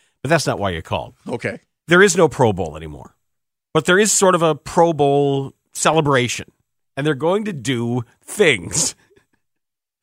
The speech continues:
Speaker 2: I love this.
Speaker 1: I love this too, okay? So what is Pro Bowl, th-, this, this two days? It's Thursday, February second, and Sunday, February fifth. So there's gonna be a whole Pro Bowl weekend here that's going to involve things like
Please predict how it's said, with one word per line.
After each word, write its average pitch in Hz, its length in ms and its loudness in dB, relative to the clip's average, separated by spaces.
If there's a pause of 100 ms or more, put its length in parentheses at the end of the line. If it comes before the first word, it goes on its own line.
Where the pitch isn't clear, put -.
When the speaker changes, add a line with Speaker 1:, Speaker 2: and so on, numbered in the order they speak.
(120)
Speaker 2:
I 196 160 4
love 165 360 0
this. 98 260 -8
Speaker 1:
I 156 140 4
love 151 240 0
this 156 220 -12
too, 92 360 -10
okay? 123 460 -6
So 143 440 0
what 156 260 2
is 214 180 -6
Pro 175 360 -2
Bowl, 156 540 0 (380)
th-, 135 280 -6
this, 131 320 -4
this 131 200 -8
two - 260 -6
days? 113 300 2
It's 113 140 -10
Thursday, 196 640 -4
February 156 560 -4
second, 101 420 -6 (880)
and 120 160 -6
Sunday, 151 480 0
February 120 560 -4
fifth. - 520 -14 (480)
So 113 380 0
there's 113 180 -6
gonna 143 140 -4
be 127 60 -2
a 110 80 -2
whole 160 240 -6
Pro 143 260 -2
Bowl 135 260 -2
weekend 113 420 -6
here 101 180 -6
that's 98 180 -10
going 131 300 -2
to 139 160 -6
involve 104 440 -4
things 95 640 -2
like 113 440 -4